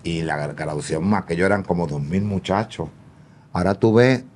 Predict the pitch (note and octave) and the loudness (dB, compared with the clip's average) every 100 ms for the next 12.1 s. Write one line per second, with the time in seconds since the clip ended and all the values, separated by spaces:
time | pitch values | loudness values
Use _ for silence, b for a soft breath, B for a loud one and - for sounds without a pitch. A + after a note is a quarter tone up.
0 | - - - F#2+ F#2 - F#2+ G#2+ A2 A2+ | -20 -20 0 2 4 4 6 6 4 4
1 | A2 G#2+ B2 A#2+ G2 F#2 - - F2+ E2+ | 4 4 2 2 -2 -2 -8 -6 0 2
2 | F#2+ E2+ F#2 - G2+ F#2 F#2+ - F#2 E2 | 2 2 0 2 0 2 -2 0 -2 -2
3 | F#2+ F#2+ F#2 F2+ - E2 - E2+ - F2 | 0 0 0 -2 -4 -6 -4 -4 -2 0
4 | F2 F#2 A2 A#2 b b b b - F#2 | 0 2 2 0 b b b b -4 2
5 | F#2 A2+ G#2+ G2 F#2+ A#2+ A2+ F#2+ - G2+ | 4 4 4 4 2 2 2 2 0 0
6 | A2+ - G2 F#2 F#2 G2+ B2 C3 A#2 G2 | 0 0 -2 0 0 0 0 0 0 0
7 | G#2 A#2+ A#2+ G2 - - - b b b | 0 0 0 -2 -6 -18 -20 b b b
8 | b G#2 A#2+ A#2+ G#2 - G#2+ - G#2+ A#2 | b 2 4 4 4 2 0 4 4 4
9 | A#2+ C3+ C3+ A2 F#2+ F#2+ F#2 G2+ B2 A#2 | 4 4 6 4 4 2 2 2 2 2
10 | C3 - - - G#3 - - - - - | 2 0 -4 -4 -2 -2 -12 -20 -20 -6
11 | - C4+ D4+ D#4 E4+ - E4 D#4+ E4 D#4+ | 0 2 2 0 -4 -2 -2 -4 -6 -6